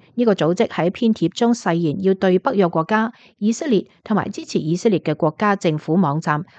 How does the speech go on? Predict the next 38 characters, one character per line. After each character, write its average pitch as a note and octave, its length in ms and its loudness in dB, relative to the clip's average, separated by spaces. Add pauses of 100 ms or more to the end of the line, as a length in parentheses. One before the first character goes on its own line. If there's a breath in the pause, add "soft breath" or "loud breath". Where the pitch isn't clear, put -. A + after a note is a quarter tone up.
發 G3+ 200 0
動 E3 260 -4
一 A3 80 2
波 A3+ 240 0
網 D3 220 -2
絡 C#3+ 120 -6
攻 F#3+ 200 0
擊。 A3 200 -2 (840)
X - 240 -6
平 D#3+ 200 -4
台 D#3 180 -2
上 F3 300 2
有 E3 140 2
評 F#3 140 -8
論 D#3+ 260 -2
話， D#3+ 280 -4 (300 soft breath)
X - 260 -8
嘅 F3 120 -2
技 E3 200 -2
術 - 160 -2
係 D#3 200 -6
好 C#3 140 -6
犀 G3 160 -4
利， F3 320 0 (460 soft breath)
能 F#3+ 180 2
夠 A#3+ 160 4
噉 F#3+ 200 2
樣 C4+ 220 0
大 F3 200 2
面 F3 160 0
積 - 160 2
令 E3 180 -2
到 E3 120 0
X - 300 -4
服 - 140 -6
務 E3 220 0
中 A3 220 2
斷， D#3 260 -2